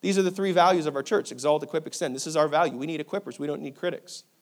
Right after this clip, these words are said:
We need people that are gonna spend time. Like,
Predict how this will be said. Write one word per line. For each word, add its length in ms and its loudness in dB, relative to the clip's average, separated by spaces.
We 100 -4
need 140 0
people 180 -2
that 100 2
are 80 4
gonna 160 -2
spend 400 -4
time. 680 -4
Like, 180 -4